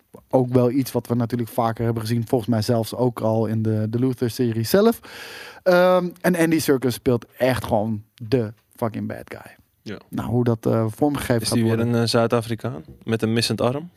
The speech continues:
Speaker 1: Oh, die shit. Ik vond, ik vond dat hij een vette Ul-, Ulysses, eh, Claw neerzette,
Speaker 2: Ja.
Speaker 1: hoor.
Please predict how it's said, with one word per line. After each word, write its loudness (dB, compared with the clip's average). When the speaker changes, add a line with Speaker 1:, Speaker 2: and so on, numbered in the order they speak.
Speaker 1:
Oh, -4
die -8
shit. -8
Ik 0
vond, 0
ik -6
vond 0
dat -2
hij -4
een -2
vette 0
Ul-, 0
Ulysses, 0
eh, 4
Claw 2
neerzette, -2
Speaker 2:
Ja. 0
Speaker 1:
hoor. 0